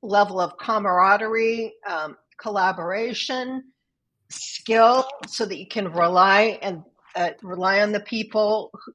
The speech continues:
you're working with and they can rely on you. It's just a, a, uh, a craft that's very interdependent. And so, uh, community is, is key.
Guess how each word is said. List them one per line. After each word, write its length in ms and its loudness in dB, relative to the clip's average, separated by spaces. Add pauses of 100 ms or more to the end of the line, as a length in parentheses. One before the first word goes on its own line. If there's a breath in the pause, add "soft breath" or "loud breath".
you're 160 -6
working 380 -2
with 220 0
and 100 -6
they 160 -2
can 180 -10
rely 360 -2
on 120 -4
you. 220 -2
It's 320 -8 (140)
just 340 -4 (240)
a, 180 4 (1000)
a, 180 4 (520)
uh, 420 4 (240)
a 80 0
craft 640 4
that's 200 -6
very 440 0
interdependent. 1120 -6 (160)
And 240 -6
so, 640 2
uh, 140 -6 (100)
community 580 -2
is, 400 -2 (360)
is 240 -8
key. 520 -6